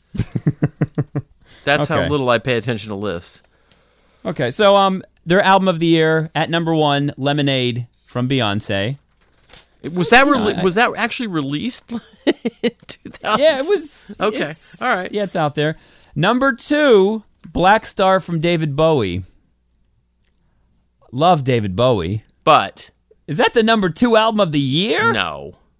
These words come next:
Speaker 2: No, come on now. Uh, number three, Coloring Book from Chance the Rapper.
Speaker 1: Mm.
Speaker 2: A lot of critics like that album.
Speaker 1: Yeah, yeah.
Speaker 2: Number four, Teens of Denial from Car Seat Headrest. A lot of critics also like that band.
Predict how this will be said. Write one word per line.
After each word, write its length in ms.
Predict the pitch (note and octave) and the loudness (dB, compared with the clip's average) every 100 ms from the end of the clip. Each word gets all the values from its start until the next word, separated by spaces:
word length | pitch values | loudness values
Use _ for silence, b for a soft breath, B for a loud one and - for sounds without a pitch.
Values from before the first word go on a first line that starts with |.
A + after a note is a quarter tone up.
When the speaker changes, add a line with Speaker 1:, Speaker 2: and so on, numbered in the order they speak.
| _ - | _ -10
Speaker 2:
No, 320 | F2+ D2 D#2 - | -8 -8 -16 -16
come 240 | F#2+ D#2+ | -12 -10
on 180 | D2+ C#2+ | -12 -16
now. 280 | E2 - - b b b b b b b | -18 -20 -20 b b b b b b b
Uh, 200 | C3 D3 | 0 0
number 240 | F3 G3+ | 0 0
three, 320 | G#3 G3 G3 F3+ | 0 2 0 2
Coloring 420 | G3 F#3+ F#3 E3+ | 0 2 2 2
Book 440 | E3 F#3 - - _ | 2 0 -6 -20 _
from 240 | - D3 | -8 -6
Chance 340 | C3 C#3+ C3 - | -4 -2 -4 -2
the 120 | C3+ | -2
Rapper. 560 | A#2+ G#2+ A#2 B2+ D3 E3 | 0 -2 -2 -4 -4 -6
Speaker 1:
Mm. 360 | C#3+ C3 B2+ F#3 _ _ _ | -10 -8 -10 -14 _ _ _
Speaker 2:
A 280 | E4+ F4+ G4 | -20 -14 -8
lot 140 | C#4+ | -6
of 60 | G3+ | -6
critics 320 | F3+ D3 - | -4 -4 -4
like 140 | A#2+ A2+ | -6 -4
that 160 | G#2+ | -4
album. 240 | F#2 F#2+ C#3+ | -2 0 0
Speaker 1:
Yeah, 220 | A#2 D3 _ | 0 -4 _
yeah. 220 | C3+ C3+ C#3+ - | -16 -14 -16 -4
Speaker 2:
Number 260 | D#3 F#3 F#3 | -2 0 -2
four, 460 | F#3 F#3 F3+ F#3 | 0 2 4 2
Teens 340 | - F#3 F3 E3 | -2 -2 0 0
of 100 | D3 | -2
Denial 420 | D#3+ D3 C#3+ D#3 | -2 0 0 -2
from 260 | - D3 C#3+ | -4 -6 -6
Car 300 | - C3+ C#3 | -4 -2 -2
Seat 280 | - D3+ D3+ | -2 -2 -2
Headrest. 720 | C#3+ A#2+ A2 A2 - - - _ _ _ _ _ _ _ _ _ _ A#2+ | -4 0 0 0 -4 -12 -20 _ _ _ _ _ _ _ _ _ _ -6
A 40 | |
lot 140 | B2 | -4
of 60 | A#2 | -4
critics 320 | - A#2 A2+ | -2 -4 -2
also 220 | G#2+ A2 | -4 -2
like 180 | G#2+ A2 | -4 -4
that 220 | G2 F#2 | -4 -6
band. 340 | F#2 F#2 G2+ | -4 -4 -4